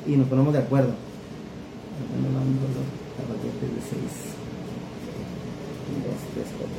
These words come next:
cinco, seis. Ok. No. Ya fuera estos. Ok, vamos por el tercer paquete. Vamos por el tercer paquete. Todavía no sale, comadre, todavía no sale, todavía no lo han sacado, ¿eh?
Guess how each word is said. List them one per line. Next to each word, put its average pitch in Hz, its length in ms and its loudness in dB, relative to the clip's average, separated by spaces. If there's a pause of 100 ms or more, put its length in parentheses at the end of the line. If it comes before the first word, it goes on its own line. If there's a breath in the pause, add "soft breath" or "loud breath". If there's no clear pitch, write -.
cinco, 135 260 0
seis. - 220 -2 (960)
Ok. 151 80 4 (1900)
No. 143 80 0 (1120)
Ya 123 160 2
fuera 120 200 2
estos. - 300 -4 (720)
Ok, - 60 -2 (160)
vamos 156 240 8
por 151 120 6
el 127 100 6
tercer 147 340 6
paquete. 190 480 6 (2250)
Vamos 135 240 8
por 135 140 6
el 123 120 6
tercer 143 420 4
paquete. 127 500 2 (1040)
Todavía 170 200 12
no 185 100 8
sale, 180 240 8
comadre, 170 300 8
todavía 156 220 6
no 160 100 4
sale, 151 160 4
todavía 156 220 4
no 165 80 2
lo 170 60 4
han 147 80 2
sacado, 135 460 6
¿eh? 185 100 6